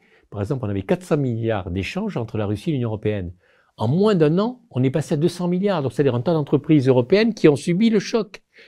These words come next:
qui sont tombées en faillite. Alors les Russes nous ont mis des sanctions sur le monde agricole. Regardez dans les pays comme la Bretagne et autres le nombre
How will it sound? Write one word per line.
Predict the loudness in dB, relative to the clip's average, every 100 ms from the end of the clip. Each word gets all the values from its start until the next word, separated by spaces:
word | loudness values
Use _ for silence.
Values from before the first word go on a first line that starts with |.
| -6
qui | 2
sont | 4
tombées | 4 2
en | 2
faillite. | 0 0 -2 _ _ _ _ -20 _ -4
Alors | 2 4
les | 6
Russes | 4 4
nous | 2 4
ont | 4
mis | 4
des |
sanctions | 4 2 0 2 2
sur | 2
le | -2
monde | 0
agricole. | 0 0 0 -2 -2 -6 _ _ _ _ _ _ _ _ _ _ _ -4
Regardez | 0 0 0 -2
dans | -4
les | -6
pays | -6 -4 -4 -6
comme | -6
la | -4
Bretagne | -6 -4 -4
et | -2
autres | -2
le | -2
nombre | 2 2 0 -2 -10